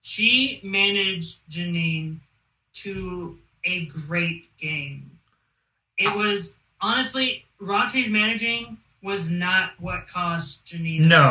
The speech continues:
Speaker 1: match. It was
Speaker 2: no.
Speaker 1: just that final question.
Speaker 2: Well, let me
Speaker 1: Roxy
Speaker 2: ask
Speaker 1: was a great manager in
Speaker 2: Well,
Speaker 1: this
Speaker 2: let me
Speaker 1: game.
Speaker 2: ask you this. Do you think Roxy, if you were going to have a manager, do you think Roxy's managing style might be your favorite?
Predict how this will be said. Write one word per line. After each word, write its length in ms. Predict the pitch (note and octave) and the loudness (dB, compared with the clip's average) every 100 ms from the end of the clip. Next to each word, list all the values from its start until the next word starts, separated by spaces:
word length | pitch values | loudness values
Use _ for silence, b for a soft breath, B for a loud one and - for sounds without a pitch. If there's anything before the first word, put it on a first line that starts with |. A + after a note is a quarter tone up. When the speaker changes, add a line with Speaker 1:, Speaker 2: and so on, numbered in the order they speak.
| A2 G#2 | 6 -2
Speaker 1:
match. 40 | |
It 40 | A#2 | -4
was 140 | A2+ G3 | -2 -2
Speaker 2:
no. 0 | |
Speaker 1:
just 120 | F#3+ | -4
that 320 | F#3+ F3 - - | -4 -6 -6 -4
final 300 | F3 F3 E3+ | -2 0 -2
question. 520 | E3+ D#3 - - - - b b | -4 -4 -6 -10 -16 -20 b b
Speaker 2:
Well, 120 | F#3 G3+ | 0 4
let 80 | |
me 60 | A3+ | 4
Speaker 1:
Roxy 340 | - B3 - - | 4 2 2 0
Speaker 2:
ask 60 | C#3+ _ _ _ | -8 _ _ _
Speaker 1:
was 380 | G3 G3 F#3+ E3 - | -4 0 0 -2 -2
a 180 | F3+ E3 | -2 -2
great 460 | C3+ D3+ E3+ E3 | -6 -2 0 0
manager 500 | D#3+ C3+ C3+ C3+ C3 _ _ | -2 -4 -6 -10 -16 _ _
in 80 | E3+ | -4
Speaker 2:
Well, 80 | A3 | -2
Speaker 1:
this 80 | E4 | 0
Speaker 2:
let 20 | |
me 60 | F4 | 0
Speaker 1:
game. 80 | F4 | -2
Speaker 2:
ask 180 | - | 0
you 100 | C#4 | 0
this. 480 | C4+ C4 C#3 - - - | 0 2 2 0 -6 -6
Do 80 | |
you 100 | G3 | -4
think 200 | A3+ C4+ | -2 -2
Roxy, 760 | G3+ F#3+ G#3 - F3+ D#3+ C#3+ C#3 - _ _ _ _ _ _ _ _ _ _ - | 4 4 2 -2 -4 0 2 0 -6 _ _ _ _ _ _ _ _ _ _ -4
if 220 | E3 D3 | 0 0
you 120 | G3+ | 0
were 100 | B3 | 0
going 340 | A#3+ A#3 A3 G3+ | 2 4 4 2
to 80 | E3+ | 2
have 180 | D#3 | 4
a 60 | C#3+ | 4
manager, 500 | B2 A#2 A#2+ A2 G2+ | 4 2 0 -2 -6
do 60 | G#2 | -8
you 100 | A#2+ | -4
think 180 | D3 B2 | -2 2
Roxy's 580 | A#2+ C#3 - A#2 A2 | 2 0 -2 -6 -6
managing 600 | A2 G#2 G2+ G#2+ B2+ C3+ C3+ | -8 -8 -6 -2 -2 0 -2
style 380 | C#3 C3 C3+ | 2 4 4
might 240 | B2 A2 G#2+ | 4 2 0
be 80 | A2 | -6
your 140 | A2 | -4
favorite? 420 | A2 A#2+ D3+ - | -4 -2 -2 -4